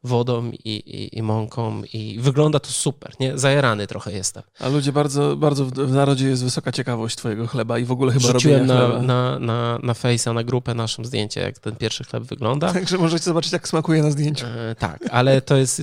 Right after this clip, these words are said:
Speaker 1: to jest etap. Te, kolejne to jest właśnie te, ten chleb z garnka.
Speaker 2: Aha.
Speaker 1: Garnek, znaczy ja to będę korzystał z takiej, mm,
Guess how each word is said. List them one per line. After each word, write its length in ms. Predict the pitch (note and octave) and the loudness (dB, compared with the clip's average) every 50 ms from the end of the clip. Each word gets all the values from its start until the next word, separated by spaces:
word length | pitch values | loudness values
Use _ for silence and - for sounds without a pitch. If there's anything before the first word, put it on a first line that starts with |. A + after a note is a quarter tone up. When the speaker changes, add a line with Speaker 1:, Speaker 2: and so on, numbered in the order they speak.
| C#3+ | -2
Speaker 1:
to 80 | - C#3+ | 0 0
jest 180 | C3 - - - | 0 0 0 0
etap. 360 | C#3 C#3 C#3 - F3 F#3+ A3+ B3+ A#3+ - - - - - D3 - | 2 2 2 4 2 2 2 0 -4 -6 -12 -14 -12 -12 -10 -6
Te, 120 | - C#3 C3+ | -4 -6 -2
kolejne 420 | - - C3+ C3+ C3+ C3+ C3+ C3 | 2 4 4 4 4 4 2 0
to 100 | - C3 | 0 0
jest 60 | B2+ | -2
właśnie 260 | B2 B2 - - C3 | -2 -2 -2 -2 -2
te, 320 | B2 - B2 A#2+ B2 B2+ B2 | -2 0 -2 -2 -2 -2 -4
ten 340 | - - C3 B2+ C3+ C3+ B2+ | -6 -6 -6 -4 -4 -6 -6
chleb 420 | - - C3 B2+ B2+ B2+ - - - _ - | -4 -2 0 0 0 -2 -4 -10 -20 _ -6
z 120 | C#3 C3 B2 | -6 -4 -2
garnka. 640 | B2 C#3 B2+ B2+ C3+ C3 B2+ - - F3+ G#3 G3+ - _ | 0 2 2 2 2 0 -2 -2 -2 -2 -2 -2 -6 _
Speaker 2:
Aha. 300 | - F3 C#3 C3 C3+ F3+ F#3+ - - _ _ _ - | -6 -4 -2 0 0 -2 -4 -6 -10 _ _ _ -4
Speaker 1:
Garnek, 480 | B2+ A#2 A#2 B2 A#2+ A2+ A2+ - - - - - | -2 -2 -2 -2 -2 -6 -6 -8 -12 -20 -12 -8
znaczy 220 | G#2+ G#3 - - G#3+ | -6 -4 -2 0 2
ja 160 | F#3+ F3+ F3+ | 2 2 0
to 140 | - - F3 | -2 -4 -4
będę 260 | F3 E3+ E3 E3+ E3+ | -2 -2 -2 -2 -4
korzystał 580 | - E3+ E3 D#3 D3+ D3 - E3 D#3 D3+ D#3 | -2 -2 -2 -2 -2 -4 -2 0 0 0 0
z 120 | D3+ - - | 0 -2 -4
takiej, 600 | - D#3+ - - - E3+ D#3+ D#3+ D#3+ D#3 D#3+ D#3+ | -6 -8 -8 -6 -4 -4 -4 -4 -4 -6 -8 -10
mm, 800 | E3 F3+ D#3 C#3+ D#3 D3 C#3+ C#3+ D3+ D#3 D#3 D3+ D3+ D3+ D#3 D3 | -12 -12 -14 -14 -12 -12 -12 -10 -10 -10 -8 -8 -6 -6 -6 -8